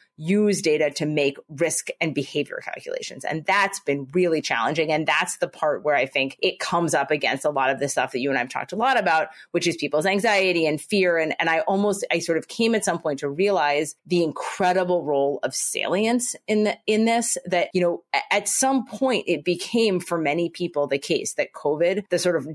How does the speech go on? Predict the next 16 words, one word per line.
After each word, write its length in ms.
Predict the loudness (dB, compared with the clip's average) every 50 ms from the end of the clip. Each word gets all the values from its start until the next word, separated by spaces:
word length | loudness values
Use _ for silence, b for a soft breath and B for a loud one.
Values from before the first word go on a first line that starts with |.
| -12 -6
the 160 | -2 -2 -2
risks 460 | 0 0 0 2 2 0 -2 -2 0
of 140 | -2 -2 -2
covid 340 | 0 0 2 2 2 2 2 2
are 200 | 2 0 0 0 -2 0
in 160 | 2 4 4 4
the 100 | 2 2
range 480 | 0 0 0 0 2 2 2 2 0 0
of 100 | -4 -2 -2 0
other 220 | 0 2 2 2
risks 420 | 0 0 -2 -2 -2 -4 -6 -8 -6 _
you 140 | -2 0 0
take 300 | 0 0 0 -2 -2 -2
all 140 | -4 -4 -4
the 80 | -6 -10
time. 180 | -12 -14 -16